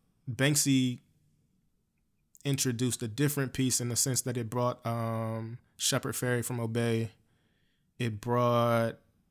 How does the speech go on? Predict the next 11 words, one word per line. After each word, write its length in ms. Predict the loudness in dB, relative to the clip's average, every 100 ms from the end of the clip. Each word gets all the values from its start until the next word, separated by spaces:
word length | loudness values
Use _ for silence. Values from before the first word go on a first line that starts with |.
| _ _ _ _ _ _ _ _ _ _ _
real 320 | -8 0 2 4
rebellious 600 | 2 4 6 8 6 4
pieces 340 | 2 2 0
of 100 | -2
art, 360 | -2 0 0 -4 _ _ _ _ -6
um, 580 | 0 2 2 2 -2 -4
that 220 | -6 -4 2
took 400 | 4 4 0 _ _ _ _
their 220 | 0 0 2
time 520 | 0 2 2 0 -2
to, 180 | -4